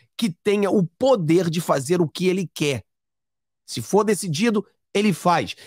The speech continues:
independente do que o Congresso pense, independente se vão votar sim ou não. É isso que esse lixo está falando. É isso. Por isso eu digo pra você que essa estratégia da gente criminalizar,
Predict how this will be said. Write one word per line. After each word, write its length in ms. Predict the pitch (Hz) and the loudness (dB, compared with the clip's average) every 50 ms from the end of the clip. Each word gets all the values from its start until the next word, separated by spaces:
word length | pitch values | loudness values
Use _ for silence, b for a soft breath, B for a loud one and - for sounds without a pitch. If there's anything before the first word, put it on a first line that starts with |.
| B B - | B B 0
independente 800 | 208 202 170 208 196 - 208 202 175 147 170 196 220 196 - 185 | 0 2 2 2 2 0 0 0 0 2 0 0 0 -2 -2 -2
do 80 | 175 | -2
que 100 | - 208 | 0 0
o 60 | 190 | 0
Congresso 720 | 147 - 202 185 165 131 147 156 156 165 151 - - - 127 | 2 2 2 2 2 2 2 2 2 0 0 -2 -4 -6 -4
pense, 500 | - - 135 123 113 107 - - 92 B B B B B B | -2 -2 0 0 0 -2 -4 -8 -10 B B B B B B
independente 680 | 185 185 254 254 254 - 240 220 175 160 226 254 240 - | 0 2 2 2 2 0 0 0 2 2 2 0 -2 -2
se 140 | - - 180 | -4 -2 0
vão 180 | 196 214 214 | 2 2 2
votar 540 | 175 190 202 175 143 - - 185 180 170 - | 4 4 4 4 2 2 0 0 0 0 -2
sim 320 | - - - 233 226 226 - _ | -4 -6 -2 -2 -2 -2 0 _
ou 160 | - 214 214 | 2 4 6
não. 320 | 190 175 175 165 147 95 b b b b b _ _ - | 6 6 4 4 2 0 b b b b b _ _ -2
É 100 | 156 156 | 0 0
isso 560 | 151 139 135 147 165 156 - - - 131 113 | 2 2 0 0 0 -2 -2 -6 -8 -8 -8
que 160 | - - 131 | -2 -2 -2
esse 220 | 127 - - 127 | -2 -2 -2 -4
lixo 640 | 120 113 113 127 151 160 147 - - - - 90 147 - - | -2 -2 0 2 4 4 2 2 -2 -6 -8 -10 -12 -10 -10
está 340 | 123 - - - - 113 107 | -8 -8 -6 -4 -4 -4 -4
falando. 520 | - - 107 98 85 76 - - - - _ _ _ _ _ _ _ _ _ _ | -4 -4 -6 -4 -6 -8 -12 -14 -18 -20 _ _ _ _ _ _ _ _ _ _
É 80 | 139 147 | -4 -2
isso. 420 | 147 127 101 92 - - - - b b b b b b _ - | -2 -2 -4 -6 -10 -14 -16 -18 b b b b b b _ -4
Por 180 | - 120 120 | -2 0 0
isso 300 | 143 185 214 180 - - | 2 2 0 0 0 0
eu 80 | 180 151 | 0 0
digo 300 | 127 139 170 151 156 156 | 2 0 -2 -2 -2 0
pra 120 | - 165 | 0 0
você 380 | 160 160 165 - - - 120 B B B B B B | 2 2 0 0 0 -2 -4 B B B B B B
que 240 | - 139 131 135 151 | -6 -2 0 2 2
essa 280 | 196 226 - - 214 | 2 2 0 -2 -4
estratégia 960 | 202 - - - - 202 196 - - _ 160 143 135 120 107 98 98 92 76 b b b b b | -4 -6 -6 -4 -2 -2 -2 -2 -2 _ -2 -2 0 -2 -2 -4 -8 -12 -14 b b b b b
da 220 | 139 170 170 165 | -4 -2 -2 0
gente 640 | 156 117 113 151 147 135 123 110 - - 95 80 - b b b b b b _ | -2 -2 -2 -2 -2 -2 -4 -4 -6 -8 -8 -10 -12 b b b b b b _
criminalizar, 1400 | - - 240 233 247 262 269 254 254 240 220 208 202 202 202 196 190 160 131 107 101 139 143 139 120 87 - | -6 -2 0 2 2 2 2 2 2 2 2 0 0 0 0 2 0 0 0 0 0 2 2 2 2 0 -4